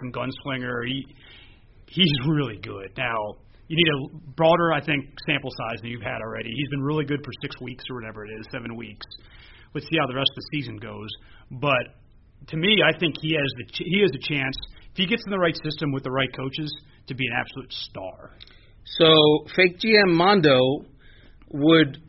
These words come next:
Speaker 2: good guy, by the way.
Speaker 1: Mm-hmm.
Speaker 2: Good guy.
Speaker 1: Oh, yeah, he's a good source.
Speaker 2: He,
Speaker 1: He
Speaker 2: I
Speaker 1: always returns my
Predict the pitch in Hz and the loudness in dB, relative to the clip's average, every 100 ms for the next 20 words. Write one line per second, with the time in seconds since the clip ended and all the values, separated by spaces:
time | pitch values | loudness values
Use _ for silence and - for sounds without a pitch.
0 | - - 143 131 117 113 - - - 160 | -20 -10 -6 -2 -2 -4 -8 -12 -8 -4
1 | 165 180 240 - - 113 123 123 165 220 | -2 -2 -4 -10 -10 -6 -6 -4 4 8
2 | 196 143 131 - 165 139 - - 123 117 | 8 6 2 -2 -2 -2 -6 -8 -6 -6
3 | - 180 202 196 - 196 160 | 2 6 6 6 4 2 2